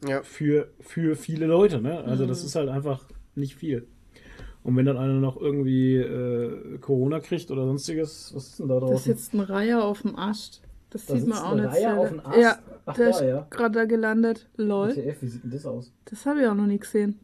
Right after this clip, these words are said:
Speaker 2: Das
Speaker 3: dass
Speaker 2: sieht
Speaker 3: ein
Speaker 2: irgendwie
Speaker 3: Reiher
Speaker 2: ganz
Speaker 3: auf
Speaker 2: falsch aus.
Speaker 3: einem
Speaker 2: Leute, Leute,
Speaker 3: Ast
Speaker 2: bei uns
Speaker 3: sitzt.
Speaker 2: draußen, wir wohnen ja etwas ländlich, da ist ein riesiger so Fischreiher, so ein grauer
Speaker 3: So ein
Speaker 2: Riesenvogel.
Speaker 3: grauer, ja.
Speaker 2: Äh,
Speaker 3: Der
Speaker 2: so ein
Speaker 3: sitzt
Speaker 2: grauer
Speaker 3: auf dem Baum.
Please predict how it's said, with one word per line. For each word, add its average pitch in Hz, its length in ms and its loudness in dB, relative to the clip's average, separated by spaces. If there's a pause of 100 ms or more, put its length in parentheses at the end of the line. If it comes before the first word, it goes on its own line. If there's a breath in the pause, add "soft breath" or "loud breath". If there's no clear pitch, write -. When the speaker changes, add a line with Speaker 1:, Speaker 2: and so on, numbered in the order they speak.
Speaker 2:
Das - 0 -
Speaker 3:
dass 220 140 -2
Speaker 2:
sieht - 80 -4
Speaker 3:
ein 214 60 2
Speaker 2:
irgendwie 202 120 -2
Speaker 3:
Reiher 196 200 2
Speaker 2:
ganz 254 120 2
Speaker 3:
auf 220 80 0
Speaker 2:
falsch - 140 0
aus. - 80 4
Speaker 3:
einem - 100 4
Speaker 2:
Leute, 160 240 4
Leute, 233 320 0
Speaker 3:
Ast 202 100 2
Speaker 2:
bei 175 60 0
uns 180 140 -4
Speaker 3:
sitzt. 202 160 -4
Speaker 2:
draußen, 208 480 -2 (240 soft breath)
wir 131 140 -2
wohnen 165 180 -2
ja 160 80 2
etwas 147 280 -2
ländlich, 185 380 0
da - 100 -4
ist 151 120 -4
ein 151 80 -2
riesiger 180 480 0
so 143 140 0
Fischreiher, 135 640 -2
so 147 100 0
ein 127 100 2
grauer 127 340 -2
Speaker 3:
So 139 80 0
ein 233 60 2
Speaker 2:
Riesenvogel. 226 240 -2
Speaker 3:
grauer, 226 300 4
ja. 220 180 -2 (1200 soft breath)
Speaker 2:
Äh, 175 180 -4
Speaker 3:
Der 151 160 -2
Speaker 2:
so 262 80 -4
ein 165 80 -4
Speaker 3:
sitzt 226 100 0
Speaker 2:
grauer 208 160 6
Speaker 3:
auf 233 80 8
dem 302 100 6
Baum. 320 100 6